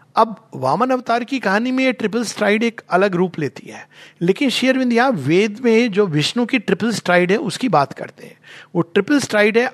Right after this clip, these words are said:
earth, heaven and beyond heaven, एक तीसरा सत्य जो इन दोनों को जोड़ सके। तो ट्रिपल स्ट्राइड की बात भी आती है, dwarf with the triple stride। और, अम, ग्रीक मिथोलॉजी में बहुत सारी चीज़ें आती हैं।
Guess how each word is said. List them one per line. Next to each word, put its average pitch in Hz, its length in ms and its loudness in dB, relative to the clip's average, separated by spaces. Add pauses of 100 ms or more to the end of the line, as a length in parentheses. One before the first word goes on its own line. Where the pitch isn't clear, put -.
earth, 240 260 2 (420)
heaven 226 240 2 (220)
and 254 320 0
beyond 240 300 2
heaven, 185 300 0 (500)
एक 240 320 -4
तीसरा 302 400 2
सत्य 233 380 -2
जो 185 220 2
इन 196 240 -4
दोनों 165 260 0
को 190 140 -2
जोड़ 143 300 -2
सके। - 320 -8 (1300)
तो 180 60 -2
ट्रिपल 175 340 0
स्ट्राइड 170 360 0
की - 140 -8
बात 139 260 2
भी 151 160 -4
आती 143 320 0
है, 147 200 0 (460)
dwarf 147 360 2
with 147 180 -4
the 139 120 0
triple 165 360 -2
stride। 156 380 2 (600)
और, 135 400 2
अम, 110 500 -8 (720)
ग्रीक 180 320 -2
मिथोलॉजी 147 480 0
में 147 220 -2
बहुत 139 220 0
सारी 147 300 -2
चीज़ें 139 280 -6
आती 135 320 -4
हैं। 135 160 -6